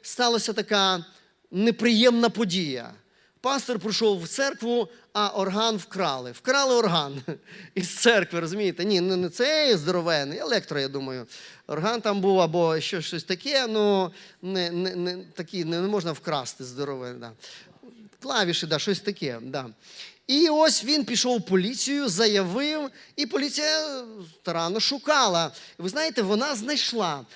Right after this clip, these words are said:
орган за цими його поясненнями і описом.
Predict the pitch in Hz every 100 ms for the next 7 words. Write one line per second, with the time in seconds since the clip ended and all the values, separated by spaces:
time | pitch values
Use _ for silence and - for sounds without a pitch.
0 | - 160 156 233 320 415 156 135 190 202
1 | 254 - - - - 220 220 220 214 208
2 | 196 - - 147 170 147 190 196 196 196
3 | 240 233 220 208 190 180 175 202 220 156
4 | 143 - 143 120